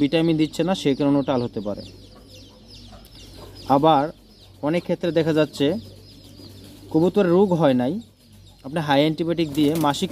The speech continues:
কোর্স করাচ্ছেন, অথচ কবুতরটা দুর্বল, সেই হাই অ্যান্টিবায়োটিক দিয়ে মাসিক কোর্স করানোর কারণেও টাল হতে পারে। তো আমরা যে প্রথমে বলছিলাম যে সংক্ষিপ্ত আলোচনা করব তিনটা ধাপ নিয়ে।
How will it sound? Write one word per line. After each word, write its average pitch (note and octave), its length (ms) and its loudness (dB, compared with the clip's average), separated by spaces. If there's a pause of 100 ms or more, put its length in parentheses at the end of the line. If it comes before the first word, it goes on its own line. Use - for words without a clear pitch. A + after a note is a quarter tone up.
কোর্স F3+ 240 0
করাচ্ছেন, C#3+ 380 0 (1000)
অথচ D#3 180 -2 (100)
কবুতরটা E3+ 420 0
দুর্বল, D#3 340 2 (280)
সেই E3 160 2 (120)
হাই D3+ 160 2
অ্যান্টিবায়োটিক F3 580 -2
দিয়ে F3+ 180 0
মাসিক D3 280 -4
কোর্স F3 220 -4
করানোর E3+ 300 -2
কারণেও E3+ 320 0
টাল D3 180 0
হতে A2+ 220 -8
পারে। F#2 140 -8 (1700)
তো A#2+ 100 0 (340)
আমরা E3 240 2 (600)
যে C3+ 100 0 (200)
প্রথমে E3 260 -4
বলছিলাম D#3+ 460 2 (140)
যে C#3 180 -4
সংক্ষিপ্ত D#3+ 320 -2
আলোচনা E3 380 0
করব F3 140 -2 (140)
তিনটা F#3 280 0
ধাপ D3 160 2
নিয়ে। D#3 160 -2